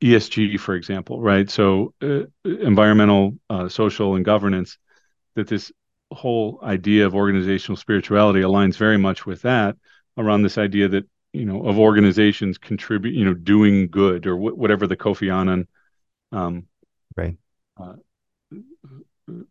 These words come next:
Speaker 1: phrase was that kicked off the E S G movement, but this idea of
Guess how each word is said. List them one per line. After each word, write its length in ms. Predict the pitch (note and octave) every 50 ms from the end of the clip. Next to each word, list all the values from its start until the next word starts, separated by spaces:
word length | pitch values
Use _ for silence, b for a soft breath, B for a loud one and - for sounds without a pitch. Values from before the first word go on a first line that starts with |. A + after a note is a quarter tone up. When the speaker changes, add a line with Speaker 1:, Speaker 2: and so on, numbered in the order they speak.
| _ _ D3
Speaker 1:
phrase 420 | _ - - A2 G2+ G2 G2 F2 F#2+
was 240 | F#2+ F#2+ F2+ F2
that 140 | - G2+ F2 - _ _ _ _ _ -
kicked 260 | - A#2 G2+ - A#2
off 220 | G#2 G2+ F#2+ -
the 240 | - A2+ A2+ A2+ G2+
E 40 | F#2+
S 140 | F2 - -
G 160 | - G2+ F#2+
movement, 640 | F#2 F#2 G2 G2+ F#2+ F2 - G#2 F#2 F#2 G#2 - _ _
but 180 | - G2+ - _
this 160 | G#2+ G2 -
idea 360 | A2+ G#2 F#2+ G#2 G#2 G2+ F#2+
of 180 | F#2+ F2 -